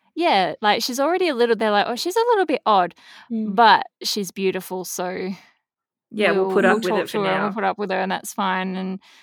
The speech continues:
Speaker 1: they're just kind of a little bit entertaining.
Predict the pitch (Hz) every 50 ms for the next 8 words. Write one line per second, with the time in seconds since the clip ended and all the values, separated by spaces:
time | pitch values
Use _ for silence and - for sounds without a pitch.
0 | _ _ _ _ _ - 190 185 170 190 196 - - - 233 214 202 190 180 196
1 | 196 190 196 - - 196 196 - - - - 208 190 190 190 185 208 - - 202
2 | 214 196